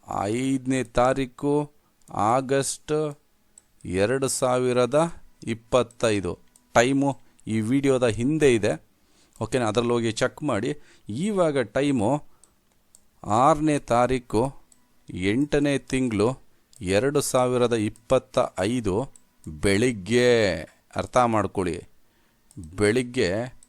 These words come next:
ಮಾರ್ನಿಂಗ್ ನಾಲ್ಕು ಗಂಟೆ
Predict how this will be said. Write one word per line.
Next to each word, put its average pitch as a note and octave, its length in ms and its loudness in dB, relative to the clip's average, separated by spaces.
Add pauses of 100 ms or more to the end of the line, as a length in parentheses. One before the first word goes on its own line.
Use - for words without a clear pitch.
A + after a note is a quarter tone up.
(540)
ಮಾರ್ನಿಂಗ್ A#2 680 -2
ನಾಲ್ಕು A2+ 840 -4
ಗಂಟೆ A2 640 -4